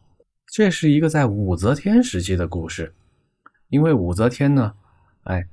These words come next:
喜欢任用那些酷吏。这群酷吏啊，大家都知道啊，什么来俊臣之类的，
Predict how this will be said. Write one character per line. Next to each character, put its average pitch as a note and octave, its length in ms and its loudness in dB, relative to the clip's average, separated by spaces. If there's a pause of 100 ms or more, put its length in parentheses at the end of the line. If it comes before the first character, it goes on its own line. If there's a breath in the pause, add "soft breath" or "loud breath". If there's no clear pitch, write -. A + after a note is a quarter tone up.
(140)
喜 - 200 -6
欢 G#2 240 0
任 C3 200 2
用 A#2 180 2
那 G2 140 -2
些 G#2+ 340 -4 (220)
酷 D3 440 0
吏。 A2+ 280 -2 (600)
这 B2 140 0
群 G#2 200 -4
酷 C3 300 -2
吏 C3 240 2
啊， - 20 -10
大 - 140 -6
家 F2 80 -4
都 F#2+ 160 -2
知 F2+ 140 -2
道 E2+ 100 -2
啊， D#2+ 100 -10
什 - 120 -10
么 E2+ 140 -6
来 F2+ 220 -4
俊 G#2+ 220 -2
臣 F2+ 300 -4
之 G#2 180 -2
类 F2+ 140 -2
的， D#2 120 -8